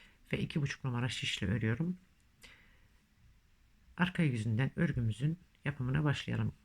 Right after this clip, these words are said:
Kenar ilmeğini aldım. İki tane kenar ilmeğimle beraber düz olmuş oldu. İpi kendimden yana alıyorum. İki tane ters. İp arkada.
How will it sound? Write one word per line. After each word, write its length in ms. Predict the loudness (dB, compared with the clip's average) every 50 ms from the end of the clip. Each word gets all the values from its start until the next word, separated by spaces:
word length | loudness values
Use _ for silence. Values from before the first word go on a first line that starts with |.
| _ _ 0
Kenar 240 | 2 4 6 6 4
ilmeğini 480 | 4 2 2 2 4 4 4 4 2
aldım. 540 | 0 0 0 0 0 0 0 0 0 0 -2 -6 _ _ _ _ _ _ _ _ _ _ -20 -20 -20 -20 -20 -20 -20 -20 _ _ _ _ -20 _ _ _ _ _ -10
İki 220 | -8 -4 -2 -2 -2
tane 440 | 0 0 2 4 4 4 4 2 -2 _ _ _ _ _ _ 0
kenar 200 | 2 4 4 4
ilmeğimle 480 | 4 4 2 2 4 4 2 2 2
beraber 540 | 2 2 2 2 2 0 0 -2 -2 -4 -6 _ -20 -20 _ _ _ -2
düz 140 | -2 0 2
olmuş 340 | 2 2 2 0 -2 -4 -6
oldu. 220 | -8 -8 -10 -14 -16 -12
İpi 180 | -10 -10 -6 -2
kendimden 400 | 2 4 4 6 6 6 6 6
yana 300 | 6 4 4 4 2 2
alıyorum. 540 | 2 2 4 4 4 6 6 6 4 4 0 _ _ _ _ _ _ -20 -20 -18 -18 -18 -18 -20 -20 -20 -20 -20 -20 -20 -20 _ _ -20
İki 180 | -14 -10 -8 -4
tane 340 | -2 0 0 0 0 -2 -2
ters. 460 | -2 -4 -4 -4 -6 -8 -12 -14 -16 -18 -20 _ _ -20 _ _ _ -20 _ _ _ _ _ _ _ _ _ _ _ _ _ _ _ _ _ _ _ _ _ _ _ _ _ _ _ _ -20 -20 _ _ _ _ _ _ _ _ _ _ _ _ _ _ -6
İp 180 | -4 -2 2 2
arkada. 600 | 2 2 2 0 0 2 4 4 4 4 2